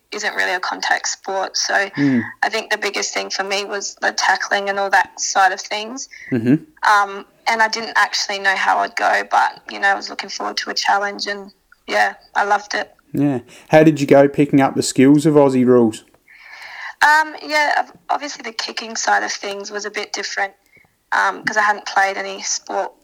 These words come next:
Speaker 1: that needed kicking in it.
Speaker 2: Hmm.
Speaker 1: Um,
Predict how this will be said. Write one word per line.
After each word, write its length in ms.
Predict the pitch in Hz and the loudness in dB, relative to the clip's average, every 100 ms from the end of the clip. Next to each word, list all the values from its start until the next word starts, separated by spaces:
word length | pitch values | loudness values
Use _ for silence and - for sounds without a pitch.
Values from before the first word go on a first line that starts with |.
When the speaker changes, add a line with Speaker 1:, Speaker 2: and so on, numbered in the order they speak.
| - | -4
Speaker 1:
that 200 | - - | -2 -2
needed 340 | 202 196 190 - | -6 -8 -8 -8
kicking 340 | - - 202 | -8 -10 -8
in 140 | 196 208 | -4 -2
it. 160 | - - 156 | -4 -2 4
Speaker 2:
Hmm. 380 | 156 131 107 - | 6 6 4 2
Speaker 1:
Um, 400 | 202 196 - | 2 2 -2